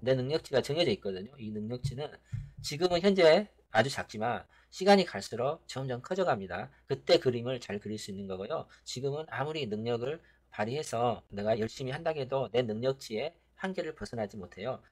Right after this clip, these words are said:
그래서 그거는 욕심입니다. 욕심. 그러니까 내 능력치의 오십에서 육십 프로만 편안하게 그림을 그리면서 계속 즐기다 보면은 언젠가는 내가 굉장한 능력치의 그런 그림을 그릴 수 있는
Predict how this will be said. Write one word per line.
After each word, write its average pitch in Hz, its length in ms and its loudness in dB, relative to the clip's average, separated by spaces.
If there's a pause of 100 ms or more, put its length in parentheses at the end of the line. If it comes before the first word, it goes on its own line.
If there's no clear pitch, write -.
(100)
그래서 110 280 -6
그거는 113 480 -4
욕심입니다. 95 600 -8
욕심. - 320 -16 (500)
그러니까 127 380 -6 (240)
내 120 160 4
능력치의 120 680 0
오십에서 117 400 -2
육십 107 280 -6
프로만 120 440 0
편안하게 165 480 -4
그림을 208 460 -6
그리면서 196 760 -8 (160)
계속 - 240 -8
즐기다 127 380 6
보면은 104 420 -4 (240)
언젠가는 110 560 -4 (140)
내가 98 220 -8
굉장한 117 720 4
능력치의 107 640 -6 (320)
그런 - 160 -10
그림을 - 380 -8
그릴 98 260 -10
수 - 140 -12
있는 104 280 -8